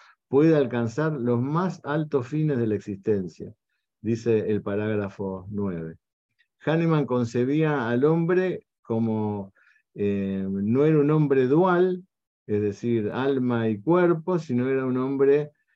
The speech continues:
eh, eh, que estaba, eh, em, permeado por tres condiciones: la de su organismo,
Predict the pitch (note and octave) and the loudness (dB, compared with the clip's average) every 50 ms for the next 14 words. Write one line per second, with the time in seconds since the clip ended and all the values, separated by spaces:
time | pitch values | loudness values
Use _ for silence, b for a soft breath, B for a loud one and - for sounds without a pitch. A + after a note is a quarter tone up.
0 | _ _ _ _ _ - G2+ G2+ G2 G2 G2 G2 F#2+ F#2+ F#2+ F#2 F#2 F2+ E2+ D#2 | _ _ _ _ _ -6 -4 -2 -2 -2 -2 -2 -2 -4 -4 -6 -6 -8 -8 -10
1 | - _ F#2+ F#2+ F#2+ F#2 F2+ F2+ F2 F2 F2 F2 E2 E2 D#2+ - _ - A#2 G#2+ | -14 _ -10 -10 -8 -8 -6 -6 -6 -6 -6 -8 -8 -10 -12 -14 _ -4 -4 -4
2 | G#2 G#2+ - C3+ C3+ C#3 C3+ C3 B2+ A#2+ A#2 A2 G#2+ G2+ E2+ F2+ G2+ G2 F#2 F#2 | -4 -4 -4 -2 -2 0 0 0 0 -2 -2 -2 -4 -4 -4 -4 -4 -4 -6 -6
3 | F2+ F2+ F2+ E2+ D#2 - _ _ _ _ _ _ _ F2 F2 F2+ F2 E2+ E2+ E2+ | -8 -8 -8 -10 -12 -14 _ _ _ _ _ _ _ -10 -8 -8 -8 -8 -8 -8
4 | E2+ E2+ F2 E2 D#2 - - - - _ - B2+ B2 A#2+ B2 B2 C3 C#3 D#3 F3+ | -8 -8 -8 -10 -10 -12 -14 -16 -12 _ 0 0 2 2 2 2 2 2 2 2
5 | F3+ D#3+ C#3+ C#3 C#3+ D3+ E3 D#3+ D#3 - _ _ - A#2+ A#2 A#2 A2 G#2 - F3+ | 4 4 4 4 4 4 2 0 -4 -8 _ _ 0 0 0 0 -2 -2 0 2
6 | F3+ F#3+ F3+ F#3+ - C#3+ B2+ A#2+ G#2+ G#2+ G2+ - G#2+ G2 F#2 F2+ E2+ E2 D#2+ - | 2 2 2 0 -2 -2 0 0 -2 -2 -4 -6 -6 -6 -4 -6 -8 -10 -14 -16
7 | _ _ _ _ _ _ _ _ _ _ _ _ - G2 G2+ G#2 G#2 G2+ - A2+ | _ _ _ _ _ _ _ _ _ _ _ _ -6 -2 0 0 0 0 0 0
8 | A2 G#2+ A2+ A2 A2+ B2+ D3+ F3 F#3 F3+ E3+ D#3+ D#3+ D#3+ E3 F3+ F#3+ F#3 E3 | 2 2 2 0 0 2 2 2 2 2 2 2 2 0 0 -2 -4 -6 -10